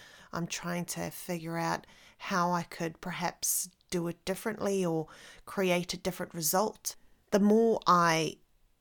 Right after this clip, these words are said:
continue on this journey, the more I realise that this awareness is actually an amazing gift. And yes, like I've just said, there are many times where I sit and I think,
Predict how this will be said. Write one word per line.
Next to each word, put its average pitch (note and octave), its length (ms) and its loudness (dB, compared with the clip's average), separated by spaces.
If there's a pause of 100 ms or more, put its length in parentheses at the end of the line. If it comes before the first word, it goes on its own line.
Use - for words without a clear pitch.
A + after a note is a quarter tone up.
(140)
continue E3+ 720 0
on D3+ 440 -2
this - 240 -2
journey, D3+ 440 -2
the D#3 120 -2
more E3 260 2
I D3+ 40 0
realise D3 520 -4
that - 460 -6 (100)
this D#3+ 240 -4
awareness D#3 560 -2
is D3 220 -6
actually C#3+ 580 -6
an D#3 160 -4
amazing D#3 640 -2
gift. - 560 -6 (580)
And D#3 320 0
yes, - 640 0 (120)
like G3+ 260 0
I've A3 100 -6
just - 240 0
said, F#3 360 -2 (100)
there F3+ 260 0
are F3 120 0
many F#3 240 0
times F3 360 -2
where E3+ 120 -4
I D#3 60 -8
sit - 280 -4
and E3 100 -6
I D#3+ 40 -6
think, D3+ 340 -8